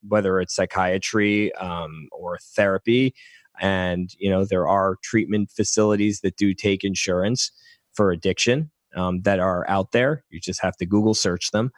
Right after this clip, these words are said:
But, you know, a lot of people,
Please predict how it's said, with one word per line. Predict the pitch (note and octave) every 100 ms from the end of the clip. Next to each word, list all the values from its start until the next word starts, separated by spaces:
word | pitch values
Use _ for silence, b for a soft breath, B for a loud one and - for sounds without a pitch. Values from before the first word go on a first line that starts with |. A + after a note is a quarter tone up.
| B B B _ -
But, | A2+ -
you | F#2 C3+
know, | B2 -
a | A2+ A2
lot | A2+ A2 A#2+
of |
people, | B2 F3 D#3 C3 C#3